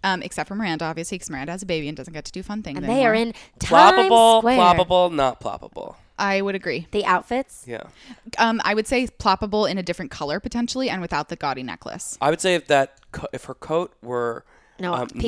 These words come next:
Speaker 3: not
Speaker 2: would wear her
Speaker 3: matte,
Speaker 2: coat.
Speaker 1: Oh, yeah, the coat. Yes.
Speaker 3: the matteness of the quote.
Speaker 1: Mm-hmm.
Speaker 2: Oh, I
Speaker 3: coat.
Speaker 2: feel like people would wear that coat today.
Speaker 3: It's too shiny.
Speaker 2: No.
Speaker 1: People
Speaker 2: It
Speaker 1: would wear the coat. You're right. I would not.
Speaker 3: It looks like pleather.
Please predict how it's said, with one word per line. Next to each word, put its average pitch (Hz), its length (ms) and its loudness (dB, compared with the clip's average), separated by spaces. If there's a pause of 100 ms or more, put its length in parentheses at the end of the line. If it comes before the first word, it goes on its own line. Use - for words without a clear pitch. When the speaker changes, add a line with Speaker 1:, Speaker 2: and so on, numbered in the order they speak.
Speaker 3:
not - 120 6
Speaker 2:
would 269 100 2
wear 185 180 2
her 190 80 2
Speaker 3:
matte, 156 180 -2
Speaker 2:
coat. 175 360 0
Speaker 1:
Oh, 208 80 -4
yeah, 196 140 -2
the 170 100 -8
coat. - 520 -16
Yes. - 360 -20
Speaker 3:
the 143 100 -4
matteness 143 520 0
of 120 100 -14
the 117 60 -12
quote. - 320 -12
Speaker 1:
Mm-hmm. 180 140 -18 (220)
Speaker 2:
Oh, 185 80 0
I 185 120 -2
Speaker 3:
coat. - 80 -14
Speaker 2:
feel 233 120 0
like 233 320 -2
people 175 220 -8
would 160 120 -8
wear 143 100 -8
that 127 200 -8
coat - 180 -12
today. - 320 -14 (400)
Speaker 3:
It's - 120 -20
too - 180 -20
shiny. 175 600 -16
Speaker 2:
No. 156 520 -10 (180)
Speaker 1:
People 302 320 -2
Speaker 2:
It 247 60 -2
Speaker 1:
would 214 260 0
wear 151 200 -4
the - 100 -10
coat. 101 280 -10
You're 156 140 -6
right. 87 320 -10
I 170 200 -2
would 139 180 -8
not. - 440 -16
Speaker 3:
It 143 200 -8
looks - 240 -8
like - 200 -6
pleather. - 500 -10